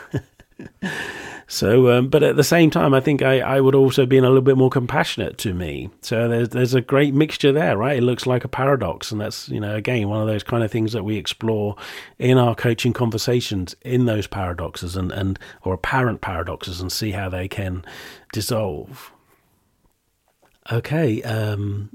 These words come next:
Britt asked, "What are three things you would look back and say to your first few years coaching self?"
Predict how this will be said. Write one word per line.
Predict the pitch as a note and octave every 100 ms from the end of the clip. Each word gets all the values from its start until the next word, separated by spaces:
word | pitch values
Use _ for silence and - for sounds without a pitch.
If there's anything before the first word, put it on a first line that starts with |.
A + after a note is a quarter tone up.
| -
Britt | F#2 D#3 - -
asked, | A2+ A2 D3+
"What |
are | F#3+
three | - - F#3
things | E3+ F3+ E3 D3+
you | C#3+
would | B2+ A#2+
look | C3+ B2 -
back | A#2 G#2 - -
and | G#2+ G#2+
say | - G#2 G#2
to | F#2+ - A2 G2+ G2+ F#2+ F#2+ F#2 -
your | A2 G2+
first | - A2+ G2+
few | - B2
years | A2 C3 A#2+ F#2 F#2
coaching | - - A2+ - G#2+
self?" | - A#2 E2+ - - - -